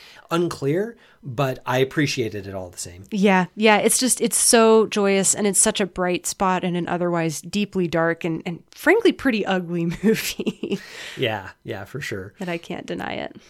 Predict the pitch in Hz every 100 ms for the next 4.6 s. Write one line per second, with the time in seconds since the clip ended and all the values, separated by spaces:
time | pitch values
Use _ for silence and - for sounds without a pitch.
0 | - - 143 139 185 165 - 156 143 143
1 | - 175 160 151 147 151 151 - - 147
2 | 143 - 156 143 139 139 139 147 139 139
3 | 131 127 143 127 123 123 120 - 151 135
4 | 131 123 - - 131 123